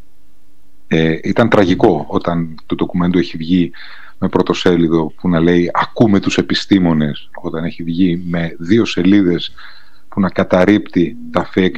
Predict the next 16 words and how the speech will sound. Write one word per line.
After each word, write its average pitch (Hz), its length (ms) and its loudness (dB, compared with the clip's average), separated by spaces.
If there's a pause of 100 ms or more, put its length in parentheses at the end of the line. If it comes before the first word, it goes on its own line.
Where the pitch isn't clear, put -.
news 87 580 0
τότε 85 280 0
της, - 480 -8
ε, 76 600 -8
παν-, 78 320 -4
του, 95 200 -4
του 98 120 -2
κινέζικου 95 500 2
ιού 98 280 6
που 87 100 -6
λέγαμε, 85 680 2
που - 80 -8
λέγανε 85 340 2
διάφοροι 82 680 -4 (260)
κτλ, 82 260 -2
κτλ. 85 460 -4